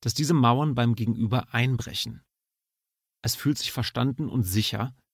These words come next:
weil wir ihm offen zeigen, dass wir dieselben Erfahrungen gemacht haben. Auf diese Art sagen wir,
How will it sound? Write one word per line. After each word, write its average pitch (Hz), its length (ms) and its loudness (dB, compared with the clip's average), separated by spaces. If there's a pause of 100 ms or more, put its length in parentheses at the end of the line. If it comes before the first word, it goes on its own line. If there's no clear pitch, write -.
(120)
weil 117 180 2
wir 117 80 6
ihm 117 160 4
offen 127 300 -2
zeigen, 117 560 0 (180)
dass 110 160 -4
wir 113 80 4
dieselben 113 480 2
Erfahrungen 104 640 -2
gemacht - 440 -8
haben. - 320 -10 (880)
Auf 113 100 -8
diese 117 220 2
Art 131 180 0
sagen 127 320 4
wir, 123 320 2